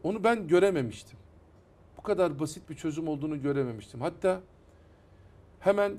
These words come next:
kendim de belli şeylere dikkat ettim. Konuşurken fiiliyatıma da dikkat ettim. Onun yüzden bunu söyleyeceğim. Eskiden ahlaksız, nesli berbat etmek için olan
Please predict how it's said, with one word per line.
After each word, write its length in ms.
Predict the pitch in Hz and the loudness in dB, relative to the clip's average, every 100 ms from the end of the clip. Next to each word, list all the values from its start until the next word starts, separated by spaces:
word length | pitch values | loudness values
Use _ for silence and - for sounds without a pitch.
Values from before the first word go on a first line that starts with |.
| - | -6
kendim 380 | 165 180 190 170 | -4 -2 0 0
de 140 | 151 | 4
belli 200 | 156 170 | 2 2
şeylere 380 | - 160 165 147 | -2 2 2 0
dikkat 300 | 139 156 143 | -2 -4 -2
ettim. 280 | 127 - 110 | -6 -6 -10
Konuşurken 680 | - 139 131 151 - 147 156 - | -4 -4 -4 -8 -6 -8 -8 -16
fiiliyatıma 680 | - 139 143 143 139 139 147 | -6 -2 4 4 4 -2 -4
da 100 | 143 | -4
dikkat 320 | 131 135 123 | -6 -6 -6
ettim. 280 | 107 - 135 | -10 -10 -8
Onun 120 | 143 | -8
yüzden 300 | 127 151 143 | -4 -4 -4
bunu 100 | 143 | -8
söyleyeceğim. 580 | - 139 127 120 123 - - - - - - - - - - - - - - - - - - - - - - | -2 -2 -2 -2 -4 -4 -16 -20 -20 -20 -20 -20 -20 -20 -20 -20 -20 -20 -20 -20 -20 -20 -20 -20 -20 -20 -8
Eskiden 420 | 151 185 185 214 | -8 -4 -2 0
ahlaksız, 840 | 214 165 175 170 - 175 - - - - - _ - - - - - - | 2 4 4 2 0 -4 -4 -10 -20 -20 -20 _ -20 -20 -20 -20 -14 -4
nesli 360 | 143 143 170 | -4 -2 0
berbat 360 | 160 156 180 160 | 2 4 4 4
etmek 340 | 151 151 143 | 0 -4 -8
için 200 | 139 - | -10 -12
olan 380 | - 143 147 139 | -4 0 0 0